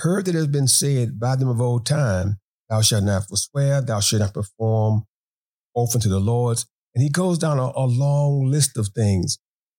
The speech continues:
you know, but, but he, and then he says unto them basically this, that this saying is not for everybody. He said, "Everybody can't take this saying."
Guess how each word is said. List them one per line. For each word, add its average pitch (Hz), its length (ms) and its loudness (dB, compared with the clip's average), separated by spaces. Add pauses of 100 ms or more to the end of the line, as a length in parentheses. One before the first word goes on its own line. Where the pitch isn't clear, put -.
(160)
you 151 120 -2
know, 107 300 -2 (360)
but, 143 240 0
but 139 140 2
he, - 120 -8
and 143 140 0 (120)
then 170 140 0
he 196 120 -2
says 151 320 2
unto 127 120 2
them 107 380 0 (760)
basically 139 480 0
this, 104 420 0 (2000)
that 120 300 -2 (1400)
this 190 200 0
saying 127 680 0 (320)
is 113 180 2
not 120 240 0
for 127 160 -2
everybody. 113 720 0 (720)
He 120 100 2
said, 120 160 0
"Everybody 123 340 0
can't 113 320 -2
take 180 280 -2
this 101 240 0
saying." - 320 -2